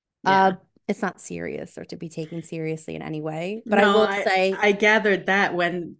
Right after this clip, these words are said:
Speaker 2: they were like, "Ken's so good at beach." I don't know,
Speaker 1: <laughs>
Speaker 2: just so, th-, like,
Speaker 1: It's,
Speaker 2: it was
Speaker 1: it's,
Speaker 2: funny,
Speaker 1: it's, it's so
Speaker 2: but
Speaker 1: good.
Speaker 2: it, it was very funny, but I was like, "Okay, this is," I, I wasn't sure what,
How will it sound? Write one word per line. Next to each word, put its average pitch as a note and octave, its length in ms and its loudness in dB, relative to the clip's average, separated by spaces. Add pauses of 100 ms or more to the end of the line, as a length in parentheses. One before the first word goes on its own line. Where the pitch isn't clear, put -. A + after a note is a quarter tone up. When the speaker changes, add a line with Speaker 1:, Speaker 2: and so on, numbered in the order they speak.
Speaker 2:
they F3+ 120 2
were F3 140 -2
like, F3+ 420 -2 (280)
"Ken's F#4 340 2
so C#4+ 320 4
good F4+ 200 4
at - 260 0
beach." G3 640 -2 (560)
I F#4+ 100 6
don't G4+ 160 -2
know, F3+ 120 0
Speaker 1:
<laughs> G3+ 60 -4
Speaker 2:
just D#4+ 180 2
so, C#4 220 6
th-, C#4+ 360 -2
like, B3+ 300 4
Speaker 1:
It's, - 220 6 (240)
Speaker 2:
it F4+ 140 -12 (140)
was C5 200 6
Speaker 1:
it's, D4 80 -2
Speaker 2:
funny, F4 460 6
Speaker 1:
it's, D4+ 160 0
it's - 80 -14
so B3+ 180 4
Speaker 2:
but B3 180 8
Speaker 1:
good. E3+ 180 -2 (280)
Speaker 2:
it, C#4+ 220 2
it D4 80 6
was D#4 160 4
very C4+ 280 6
funny, F#3 380 2
but G3 160 2
I G3 80 6
was G3+ 140 2
like, F#3+ 200 2
"Okay, F3 360 0
this F3 260 0
is," F3+ 300 0
I, G3 180 4
I G#3+ 140 2
wasn't C#4+ 300 4
sure A3+ 240 2
what, G3 260 0